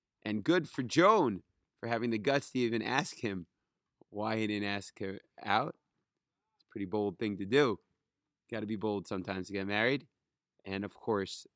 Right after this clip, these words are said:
the obvious mit-, lesson is that when you do an act of kindness for someone else, you just open up the gates for God to do kindness towards you. May we all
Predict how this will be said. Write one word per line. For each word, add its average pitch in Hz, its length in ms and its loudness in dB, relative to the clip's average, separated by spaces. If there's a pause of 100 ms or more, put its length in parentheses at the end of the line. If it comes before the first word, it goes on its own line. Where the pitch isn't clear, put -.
(260)
the 110 100 -4
obvious 117 340 0
mit-, 98 200 -6 (380)
lesson 107 500 -4
is 95 360 -6 (640)
that 95 260 -6
when 98 160 -6
you 101 100 -4
do 104 180 -2
an 101 100 -4
act - 280 -10
of - 140 -14
kindness - 640 -6
for 98 120 -14
someone 98 320 -6
else, 98 440 -6 (500)
you 104 180 -6
just 104 460 -6 (560)
open 185 300 2
up 139 160 0
the 143 80 -2
gates 139 420 4
for - 180 -10
God 101 400 -2 (140)
to - 80 -20
do 95 140 -8
kindness 95 440 -6
towards 87 400 -14
you. 98 240 -4 (560)
May 101 100 -10
we 101 120 -4
all 110 380 -4